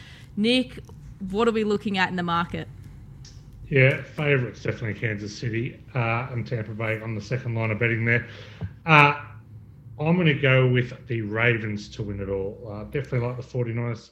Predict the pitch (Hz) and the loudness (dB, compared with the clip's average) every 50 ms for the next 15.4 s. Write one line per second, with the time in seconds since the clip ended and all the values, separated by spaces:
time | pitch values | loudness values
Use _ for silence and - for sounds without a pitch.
0 | _ _ - 127 123 120 113 - - _ - 139 131 123 117 127 131 - 135 135 | _ _ -6 -2 -2 -2 -2 -4 -12 _ -2 0 2 2 4 4 2 2 0 -4
1 | 127 - 143 139 131 123 117 123 117 110 - - 120 107 107 113 120 120 127 127 | -8 -6 -4 -2 -2 0 0 0 0 0 -2 -6 -8 -6 -4 -2 0 2 2 2
2 | 117 107 110 110 104 107 104 104 104 107 107 107 104 - - 143 127 - - - | 2 0 -2 -6 -8 -10 -10 -10 -10 -10 -10 -10 -10 -10 -8 -8 -8 -6 -6 -8
3 | 120 117 113 113 117 113 110 107 101 - - _ - 120 110 107 110 110 110 104 | -6 -6 -6 -6 -6 -6 -6 -8 -10 -12 -14 _ -8 -6 -4 -4 -4 -4 -6 -10
4 | - - - - - - _ _ _ _ - 135 123 120 120 117 113 113 113 131 | -12 -16 -20 -20 -20 -20 _ _ _ _ -2 0 2 2 2 2 0 -2 -4 -6
5 | - - _ _ - - 127 107 139 147 - - - - - 131 123 117 - - | -8 -14 _ _ -8 -6 -4 -2 -2 -4 -4 -6 -12 -8 -4 -4 -4 -4 -4 -10
6 | - - - 131 117 120 123 117 - 160 160 - - - 151 135 117 - - - | -14 -12 -10 -8 -6 -6 -6 -6 -6 -8 -8 -8 -6 -4 -2 0 0 -2 -4 -10
7 | _ _ _ - 127 123 120 120 117 113 - - - _ _ _ - - 135 135 | _ _ _ -2 0 0 2 0 -2 -4 -6 -12 -20 _ _ _ -8 -4 -2 0
8 | 139 143 147 151 139 127 - - 147 135 127 - - 127 127 131 120 117 113 107 | 0 2 2 0 0 -2 -4 -6 -4 -4 -4 -2 -2 -4 -2 -2 -4 -4 -6 -6
9 | 104 - 135 135 139 131 - - 135 127 123 - - - 135 131 131 127 120 127 | -2 -2 0 0 0 -4 -6 -6 -8 -8 -8 -8 -10 -4 0 2 2 2 2 0
10 | 113 117 123 117 110 107 110 120 - - 123 104 - - 123 - _ - 135 135 | -2 -2 -2 -2 -2 0 0 -2 -2 -2 -6 -6 -4 -8 -10 -8 _ 0 2 2
11 | 131 131 - _ - 117 117 - - - 131 123 131 139 139 135 127 131 127 127 | 2 0 -2 _ -8 -8 -8 -10 -12 -12 -8 -4 -2 0 0 0 0 -2 -4 -4
12 | - - 135 135 127 131 131 131 131 - - - - - - _ _ - 135 151 | -4 -2 0 0 2 2 2 0 -2 -6 -16 -20 -20 -20 -20 _ _ 0 6 8
13 | 165 165 160 156 160 156 151 151 147 135 135 127 127 127 127 - 160 180 208 214 | 8 8 10 10 8 8 8 6 2 0 0 0 0 -2 0 2 2 4 4 4
14 | - 185 165 160 156 143 139 143 147 139 135 127 120 113 107 - - - 120 120 | 4 4 2 2 2 2 2 2 2 2 2 2 0 -2 -4 -8 -6 -4 -4 -4
15 | 120 123 - 135 127 123 117 107 | -4 -6 -2 0 0 0 0 0